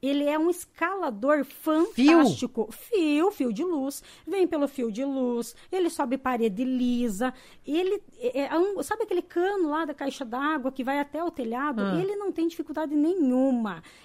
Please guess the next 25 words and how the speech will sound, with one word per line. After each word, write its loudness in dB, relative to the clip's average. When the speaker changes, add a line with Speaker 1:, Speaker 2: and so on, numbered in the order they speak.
Speaker 1:
Ele 0
consegue -4
subir -2
parede. -4
Ele -2
anda -2
pelo, -6
ele -4
gosta -4
de -6
altura -4
mesmo. -4
Ele -10
é -20
chamado -6
de -6
rato -8
de -6
telhado. -8
E 2
esse -6
rato, -6
ele -2
incomoda -2
muito. -2